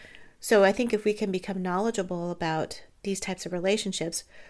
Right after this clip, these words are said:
we're less prone to internalize it. Because I think what happens is, because of the gaslighting and the validation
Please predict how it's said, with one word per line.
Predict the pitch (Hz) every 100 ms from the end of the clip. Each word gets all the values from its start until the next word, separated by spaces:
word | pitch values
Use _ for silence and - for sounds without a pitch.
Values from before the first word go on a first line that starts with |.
| -
we're | 220 220
less | 214 202 202
prone | - - 214 208 208
to | - 185
internalize | 165 - - 339 277 170 - -
it. | -
Because | 208 208 202
I | 185
think | 247 269 - -
what | 196 190
happens | 208 220 202 190 - -
is, | 190 185 - - - - -
because | 226 214 220
of | 202
the | 190
gaslighting | 190 170 185 156 156 170 185
and | 202 208
the |
validation | 190 170 170 170 165 170 165 170